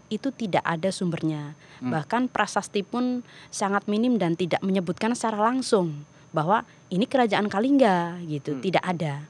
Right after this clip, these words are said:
Speaker 2: Hmm.
Speaker 1: Nah, untuk di catatan dari dinasti Tang itu sendiri, nah,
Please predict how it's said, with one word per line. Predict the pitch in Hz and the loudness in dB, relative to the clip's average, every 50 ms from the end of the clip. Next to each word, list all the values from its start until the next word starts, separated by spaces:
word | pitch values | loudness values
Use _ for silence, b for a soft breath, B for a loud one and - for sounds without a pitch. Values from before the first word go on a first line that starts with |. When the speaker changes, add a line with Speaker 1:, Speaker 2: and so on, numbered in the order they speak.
| B B B | B B B
Speaker 2:
Hmm. | 233 220 214 B B B | -10 -10 -10 B B B
Speaker 1:
Nah, | - 226 240 233 220 196 185 - | 0 2 4 4 4 4 2 2
untuk | - 240 226 226 202 - 233 - | 2 2 2 2 2 0 -2 0
di | - 190 185 190 | 0 0 0 0
catatan | - - 202 185 180 - 175 170 - - 185 196 | 0 2 0 2 4 4 2 2 2 0 0 0
dari | 175 175 175 170 | 0 0 0 0
dinasti | 170 170 170 170 165 160 160 - - - 165 156 | 0 0 0 0 0 -2 -2 -6 -6 -4 -4 -4
Tang | - - - 214 202 190 180 - | -2 0 0 2 2 2 0 -2
itu | - 185 165 175 | -4 -6 -6 -6
sendiri, | 156 - 151 156 175 233 285 254 214 175 165 165 170 190 233 262 B B B B B B B B B B B B | -8 -6 -4 -2 -2 0 0 0 0 0 0 0 0 -2 -2 -4 B B B B B B B B B B B B
nah, | B 190 185 180 | B 0 2 2